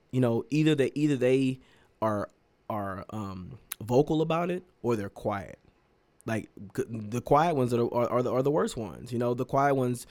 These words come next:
the ones who say nothing are the, are the ones that are the worst because you, you, you don't even realize it. So, um, so Twitter was, was in an uproar, and, um, there were some, some of Drake's fans. <sighs>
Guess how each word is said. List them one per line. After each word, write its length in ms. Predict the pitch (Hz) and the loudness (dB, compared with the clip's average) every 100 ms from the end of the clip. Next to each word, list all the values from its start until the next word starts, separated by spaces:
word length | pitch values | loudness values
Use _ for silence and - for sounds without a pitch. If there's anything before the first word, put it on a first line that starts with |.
| - - | -20 -6
the 80 | 117 | 0
ones 180 | 139 | 2
who 80 | 143 | 0
say 220 | 131 127 | 0 0
nothing 360 | 117 127 135 113 | 2 0 -2 -4
are 60 | 107 | -4
the, 100 | 110 | -4
are 100 | 113 | -4
the 80 | 110 | -4
ones 260 | 113 113 110 | -4 -4 -6
that 100 | 104 | -8
are 20 | |
the 100 | 98 | -6
worst 360 | 120 104 - | -4 -4 -6
because 440 | 117 - 104 101 - | -10 -8 -6 -8 -10
you, 180 | 104 107 | -10 -8
you, 240 | - 107 | -8 -8
you 100 | 80 | -8
don't 140 | 107 113 | -6 -2
even 120 | 120 | 2
realize 380 | 147 117 95 90 | 2 2 -2 -8
it. 120 | - | -4
So, 340 | 127 117 104 - - - - - | 0 0 -2 -10 -20 -20 -20 -4
um, 480 | 117 120 113 107 110 _ _ _ - _ _ - | -2 0 -2 -6 -10 _ _ _ -20 _ _ -10
so 200 | - 143 | 0 0
Twitter 380 | - 185 180 160 | 4 4 4 2
was, 320 | 151 147 - | 0 -2 -6
was 220 | 123 117 | -6 -2
in 100 | 127 | -2
an 140 | 127 - | -2 -4
uproar, 640 | 110 110 110 110 110 123 _ | -6 -6 -6 -6 -8 -14 _
and, 720 | 113 110 110 110 104 104 - _ _ - _ _ _ | -6 -4 -4 -6 -8 -8 -12 _ _ -20 _ _ _
um, 640 | 107 101 101 92 90 98 - | -6 -4 -6 -10 -12 -14 -8
there 160 | 113 127 | 0 0
were 80 | |
some, 240 | 127 139 - | 0 -2 -2
some 160 | 160 | 0
of 100 | 156 | 0
Drake's 280 | 127 120 113 | 2 0 0
fans. 520 | 117 113 110 110 - - | -2 -2 -2 -4 -8 -14
<sighs> 1000 | - - _ - - - - _ _ _ | -18 -20 _ -20 -20 -20 -20 _ _ _